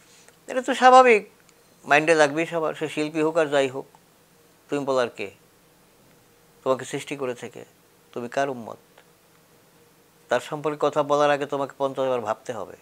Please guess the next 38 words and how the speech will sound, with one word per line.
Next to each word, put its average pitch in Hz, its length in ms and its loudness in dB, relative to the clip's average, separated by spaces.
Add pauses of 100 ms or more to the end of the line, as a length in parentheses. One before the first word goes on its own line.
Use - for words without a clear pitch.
আমি 101 180 -14
কি 117 120 -10
বলবো। 87 340 -8 (1040)
না 143 120 4
জানলে 214 260 4
বলো 277 220 4
না। 135 140 0 (1900)
ওই 160 220 6
পালাটারই 214 640 12
দরকার 226 340 8
নাই, 90 240 -12 (320)
জীব 190 220 6
পরম 214 220 10
পালারই 226 360 10
দরকার 214 300 6 (120)
নাই, 107 120 -16 (240)
আমি 107 140 -10
মনে 98 180 -10
করি। 67 260 -14 (1120)
নারী 247 180 12
পুরুষ 208 260 6
আছে, 185 180 4 (100)
হিন্দু 180 160 0
মুসলমান 165 360 2
আছে, 156 200 -2
এ - 80 10
আছে, 151 180 2
সে 147 140 -2
আছে, 151 180 0
এগুলো 220 180 4
করো। 196 260 0 (1040)
যেটা 127 160 4
নিয়ে 156 120 4
বিতর্ক 220 440 6
হবে, 185 220 8
সেই 170 180 -2
গানটা 165 260 0
কেন 185 200 0